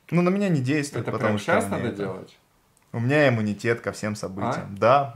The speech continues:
Speaker 1: да, эффекты событий действуют
Speaker 2: Ну,
Speaker 1: сейчас.
Speaker 2: а вот на один, если Airlock, один Permanent Ventilation.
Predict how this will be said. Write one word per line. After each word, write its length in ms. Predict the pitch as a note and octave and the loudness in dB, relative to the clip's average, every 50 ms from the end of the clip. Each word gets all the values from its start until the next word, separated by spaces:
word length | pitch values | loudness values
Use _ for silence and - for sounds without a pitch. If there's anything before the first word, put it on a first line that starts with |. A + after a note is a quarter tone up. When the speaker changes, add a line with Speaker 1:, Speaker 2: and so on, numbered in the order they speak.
| A#2 G#2 | -12 -8
Speaker 1:
да, 260 | G2 G2+ G#2 G#2 G2 G2 | -4 -4 -4 -4 -4 -8
эффекты 400 | F#2+ - - A2+ A#2 - - A#2+ | -12 -10 -10 -10 -10 -10 -12 -20
событий 460 | - - - G#2 G#2 B2 C3 - G3+ | -10 -8 -6 -6 -4 -6 -6 -6 -4
действуют 340 | G3 G#3 C3 C#3 D#3 D#3 D3+ | -2 0 2 2 4 4 6
Speaker 2:
Ну, 180 | D3+ D3 C#3+ C3+ | 6 6 4 2
Speaker 1:
сейчас. 200 | - - B2+ B2+ | 2 0 0 0
Speaker 2:
а 20 | |
вот 180 | C3+ C#3 C3+ - | 0 -2 -4 -4
на 140 | C3+ C#3 | -4 -4
один, 300 | C#3 C3+ B2 C3 D3 C3+ | -4 -4 -4 -4 -4 -4
если 560 | B2+ B2 A#2 A#2+ - A#2+ A#2 A#2 A2+ A2 G2+ - - _ _ _ _ _ _ _ _ _ _ _ _ _ | -4 -4 -6 -6 -6 -6 -4 -4 -2 -4 -4 -6 -10 _ _ _ _ _ _ _ _ _ _ _ _ _
Airlock, 540 | - B2 A#2+ B2 A#2+ A#2+ B2 D3 E3+ E3 B2+ | -4 -2 0 0 0 0 -2 -2 -2 -4 -6
один 180 | A2+ A2+ D3+ D3+ | -8 -8 -8 -10
Permanent 540 | C#3 - B2+ A2+ A2+ A2+ A2+ A2+ B2+ B2 B2 | -10 -8 -8 -8 -6 -8 -8 -8 -8 -8 -10
Ventilation. 680 | - B2 G#2+ - - G#2 G#2 G2+ G2+ F#2+ F#2 - G2+ | -10 -12 -12 -10 -10 -8 -6 -6 -6 -8 -8 -12 -16